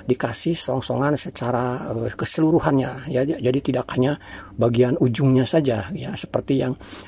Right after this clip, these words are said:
pabrik lakukan itu hanya dikasih songsongan bagian ujungnya saja gitu ya. Nah, seperti ini, ini hasilnya ya. Sudah insya Allah kalau sudah seperti ini, eh, sudah dipermanen.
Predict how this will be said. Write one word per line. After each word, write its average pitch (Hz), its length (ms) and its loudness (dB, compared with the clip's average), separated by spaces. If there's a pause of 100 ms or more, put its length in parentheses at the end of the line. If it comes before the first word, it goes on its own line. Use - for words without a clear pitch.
pabrik 123 320 2
lakukan 143 560 0
itu 139 160 -2
hanya 127 240 2
dikasih 131 320 -2
songsongan 135 720 0
bagian 117 320 0
ujungnya 117 480 -2
saja 117 340 -6 (220)
gitu - 260 -12
ya. 226 60 -12 (880)
Nah, 123 160 -4
seperti - 340 -2
ini, 202 300 6
ini 165 80 6
hasilnya 139 800 2
ya. 147 160 4 (480)
Sudah - 320 -2
insya 131 260 0
Allah 135 220 4
kalau 135 180 2
sudah 117 300 -2
seperti - 480 -4
ini, 202 320 6
eh, 131 400 0
sudah 123 240 -2
dipermanen. 123 720 0